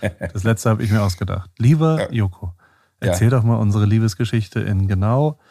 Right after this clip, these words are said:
Speaker 2: warte, ich stopp's auch einmal. Du hast genau zwei Minuten, nee, eine Minute und fünfundvierzig Sekunden ab jetzt.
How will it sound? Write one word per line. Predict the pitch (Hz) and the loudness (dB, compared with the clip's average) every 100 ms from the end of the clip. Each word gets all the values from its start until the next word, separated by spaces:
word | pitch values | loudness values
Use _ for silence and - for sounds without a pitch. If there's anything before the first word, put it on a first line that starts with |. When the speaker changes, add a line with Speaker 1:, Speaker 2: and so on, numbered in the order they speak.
| - - - | -16 -14 -4
Speaker 2:
warte, | 202 180 | -2 -2
ich | 156 | -4
stopp's | - 143 185 | -2 -2 -2
auch | - 113 | -4 -4
einmal. | - 110 123 156 | -2 -2 -2 -2
Du | 135 | -2
hast | 127 - | -2 -4
genau | 135 135 | -2 -2
zwei | 135 - 143 | -2 -2 -2
Minuten, | 147 147 143 - 135 | 0 -2 -2 -4 -4
nee, | 143 | -2
eine | 147 170 180 | 0 2 2
Minute | 165 160 160 - 160 - | 2 2 0 0 -4 -2
und | 123 123 120 _ - - - - - - - _ _ _ _ _ _ _ _ | -2 -2 -4 _ -20 -20 -20 -20 -20 -20 -20 _ _ _ _ _ _ _ _
fünfundvierzig | - - - - 160 165 160 - - 123 113 - 139 - 123 | -18 -16 -12 -2 0 2 -2 -6 -2 0 -2 0 -2 0 -2
Sekunden | 120 123 117 | 0 2 2
ab | 110 110 | 2 2
jetzt. | 123 101 - | 0 0 -6